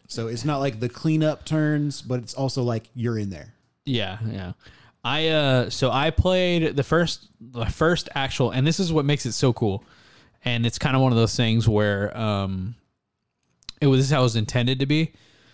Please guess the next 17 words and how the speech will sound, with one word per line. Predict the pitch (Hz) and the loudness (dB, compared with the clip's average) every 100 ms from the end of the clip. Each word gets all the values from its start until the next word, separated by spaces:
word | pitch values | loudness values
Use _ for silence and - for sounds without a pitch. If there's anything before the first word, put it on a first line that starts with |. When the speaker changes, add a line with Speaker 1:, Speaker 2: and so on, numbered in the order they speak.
| _ _ _ | _ _ _
Speaker 2:
Um, | 123 120 117 113 107 98 - _ _ _ _ _ _ | -2 0 2 0 -2 -6 -10 _ _ _ _ _ _
so | - 139 123 | -4 0 0
Josh, | 110 135 143 160 123 113 - - - _ _ _ _ _ - | 2 2 2 2 2 0 -6 -10 -14 _ _ _ _ _ 2
it | |
was | 127 117 | 4 4
late | 113 135 131 | 4 2 2
night | 139 131 127 127 117 _ _ _ _ _ _ _ _ _ _ _ _ _ _ | 2 4 4 2 0 _ _ _ _ _ _ _ _ _ _ _ _ _ _
Thursday | - 147 180 202 233 | -2 0 0 0 -2
or | 160 | -4
Friday? | - 107 73 65 64 - - | -4 -4 -4 -6 -10 -12 -12
I | |
think | - 156 | -4 -2
it's | 123 - | -2 -2
Thursday. | 107 95 - 76 123 | -2 0 -2 -6 -8
Speaker 1:
At | - | -12
some | - 95 | -12 -14
point. | - 95 | -14 -18